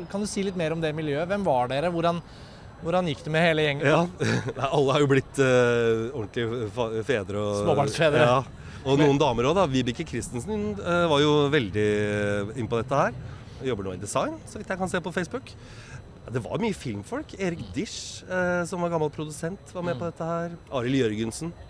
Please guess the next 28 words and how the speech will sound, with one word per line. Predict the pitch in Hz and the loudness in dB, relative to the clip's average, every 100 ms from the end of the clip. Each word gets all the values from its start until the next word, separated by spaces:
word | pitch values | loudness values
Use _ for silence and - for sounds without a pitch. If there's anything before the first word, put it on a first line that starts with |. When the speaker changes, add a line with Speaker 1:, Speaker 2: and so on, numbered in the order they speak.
| - | -20
Speaker 2:
fra, | - 127 127 123 123 123 120 113 - 131 | -2 2 4 4 4 2 0 -4 -10 -6
eh, | 123 120 | -6 -6
du | 131 | -2
kjenner | 123 | 0
til | 107 | 0
han, | 117 | -2
eller? | 175 240 | -2 -6
Speaker 1:
Ja, | 156 202 - | -8 -8 -4
Speaker 2:
Ja. | 127 143 | 0 2
Speaker 1:
kinotekniker, | 135 135 131 139 175 | 0 0 -2 -2 -2
er | 196 | 2
han | 139 | 2
Speaker 2:
Ja, | 160 190 | 2 0
Speaker 1:
ikke? | 160 | -4
Speaker 2:
kinotekniker. | 135 135 127 131 180 175 | -4 -4 -8 -8 -6 -6
Han | 151 | -4
var | 156 | -2
med | 151 | -2
på | 156 | -4
dette | 143 | 0
her. | 151 165 - - - | 0 0 -4 -18 -4
Tico | - 147 190 196 - - - - | 0 0 -2 -6 -8 -20 -20 -4
Puljo, | 147 147 190 - - - - | 0 0 -2 -10 -20 -20 -20
som, | - 160 151 147 | -4 0 2 2
eh, | 147 143 143 139 139 139 135 131 131 127 - - - - - - | 2 2 2 2 0 -2 -4 -6 -8 -10 -18 -20 -20 -20 -20 -10
som | 185 | -4
alltid | 117 113 - | -2 -2 -2
har | 185 | 0